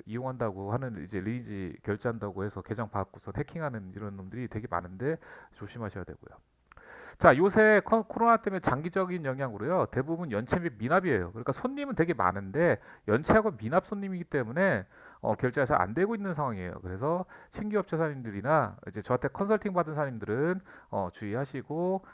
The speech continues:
예, 하나씩 하나씩 꼼꼼하게 따져서 열심히 하셔야 된다는 거, 어, 기억하시면 되고요. 자, 마지막으로 소액 결제 알고 쓰자. 예. 미납, 자진 연체분들은 결제 제한이 좀 심각해졌어요, 요즘에.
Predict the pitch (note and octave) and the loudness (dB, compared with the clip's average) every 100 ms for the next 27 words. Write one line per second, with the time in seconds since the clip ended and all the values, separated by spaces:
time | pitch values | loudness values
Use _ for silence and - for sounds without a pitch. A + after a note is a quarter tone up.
0 | - A2+ D3+ - C#3+ C3 F3 F3 F3+ C3+ | -8 -4 -2 -2 -2 -6 -10 -8 -4 -4
1 | A2+ - E3 - A2+ C3+ F2+ G2+ - G2 | -2 -2 -2 -4 -2 -2 -2 -4 -6 -10
2 | C3+ F3+ E3 - F3 A#2 C#3 C3+ F#2 F2 | -6 -2 -2 -2 -4 -2 -2 -2 -2 -2
3 | G#2+ E3+ - - - F#2 A2 A#2+ - G#2 | 0 -2 -4 -10 -10 -6 -6 -6 -8 -8
4 | E2 D#2+ E2 B2 G#3+ _ _ _ _ _ | -12 -10 -8 -8 -10 _ _ _ _ _
5 | _ _ _ - - - - - - C#3 | _ _ _ -20 -20 -18 -20 -6 6 10
6 | F3 A#3 A3 C#3 G#2 - - - G#3+ G#3+ | 10 10 6 4 -2 -6 -16 -2 -2 0
7 | F#3 - E3 - C#3 G3 A#3 A3+ - G3+ | -2 0 -2 4 8 10 8 2 0 8
8 | G3+ C#3 - - D3+ D3+ G2+ - - - | 8 8 2 -4 0 2 2 -2 -14 -20
9 | _ - A#2+ E3+ C#3 - - C3 C3+ A#2+ | _ -8 2 6 4 2 -2 0 0 -4
10 | - A#2 A2 D3 D3+ - B2+ - A2+ B2+ | -6 -6 -4 -6 -6 -6 -4 -4 0 4
11 | B2+ C#3 F3 - - - - A2+ G#2 F2+ | 4 2 -6 -8 -18 -20 -8 -8 -8 -12
12 | A#2 - G3 G3+ G#3+ G3+ D#3 A2+ G2+ F#2+ | -14 -2 4 4 4 0 -2 -4 -4 -2
13 | C3+ A3 | 0 0